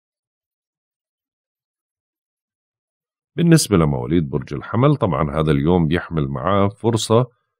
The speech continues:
مالية ممكن تكون مفاجئة أو تدخل تحسين على ميزانيتكم. أغلب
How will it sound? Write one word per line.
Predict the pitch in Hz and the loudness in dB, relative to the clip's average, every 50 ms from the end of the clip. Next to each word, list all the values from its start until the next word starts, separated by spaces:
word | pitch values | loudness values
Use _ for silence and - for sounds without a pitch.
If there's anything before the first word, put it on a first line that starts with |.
| _ _ _ | _ _ _
مالية | - 160 - 143 135 131 113 92 90 101 117 143 | -4 0 2 2 4 4 4 4 4 4 2 2
ممكن | 143 - - 65 71 73 69 - 82 76 76 76 | -2 -4 -8 -6 -6 -6 -6 -2 -2 0 0 -2
تكون | - - 95 95 | -2 0 0 2
مفاجئة | 82 78 71 67 - - 82 78 78 71 69 76 80 85 101 98 | 2 2 0 0 -2 -2 -2 0 0 0 0 0 0 0 0 0
أو | 98 82 | 0 -2
تدخل | 82 - 90 78 - - 92 80 | -2 -4 -6 -6 -6 -6 -8 -8
تحسين | - - 85 - - - - 131 127 95 | -8 -8 -10 -10 -6 -2 0 2 2 0
على | 65 55 65 57 | 0 -4 -10 -14
ميزانيتكم. | 55 60 67 65 64 71 69 69 73 73 85 90 - - - 131 151 156 - | -14 -14 -14 -12 -8 -6 -4 -2 -2 0 0 -2 -2 -4 -2 -2 0 0 0
أغلب | - 160 170 147 135 127 123 123 120 | 0 0 2 4 4 4 2 0 -4